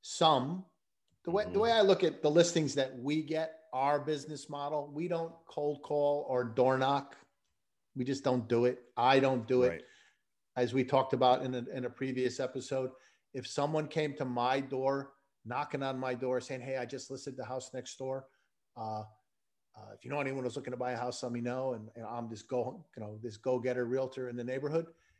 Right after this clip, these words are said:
Speaker 1: If I wasn't in real estate, I don't like that, right? That's just me, right? I'll give the kid all the credit in the world. I'll give the
Speaker 2: Yep.
Speaker 1: gal all the credit in the world for doing it. It's not something that I like.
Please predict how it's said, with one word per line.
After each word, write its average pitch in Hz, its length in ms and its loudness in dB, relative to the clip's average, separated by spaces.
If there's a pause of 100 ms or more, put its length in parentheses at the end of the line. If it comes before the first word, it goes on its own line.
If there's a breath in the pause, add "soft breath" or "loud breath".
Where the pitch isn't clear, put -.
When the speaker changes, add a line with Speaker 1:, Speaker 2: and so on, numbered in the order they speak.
(160)
Speaker 1:
If 151 140 -12
I 151 100 2
wasn't 170 340 4
in 170 140 0
real 175 180 0
estate, 175 360 -4 (320)
I 139 180 0
don't 123 340 -4
like 107 220 -10 (120)
that, 90 160 -20 (220)
right? 117 160 -8
That's 147 220 -2
just 139 200 -8
me, 123 440 -4 (260)
right? 127 220 -8 (260 soft breath)
I'll 143 80 2
give 175 160 8
the 160 80 4
kid 165 140 4
all 160 120 10
the 156 60 0
credit 151 300 2
in - 40 -10
the 135 60 -4
world. 160 280 6
I'll 117 80 6
give 135 180 4
the - 60 4
Speaker 2:
Yep. 104 60 6
Speaker 1:
gal 139 220 6
all 143 120 6
the 139 80 2
credit 139 280 -4
in 139 80 -6
the 135 60 0
world 151 380 4 (100)
for 127 120 2
doing 139 300 8
it. 180 160 2 (420 loud breath)
It's - 220 -2
not 160 220 6
something 156 340 0
that 127 200 4
I 131 220 4
like. 123 560 4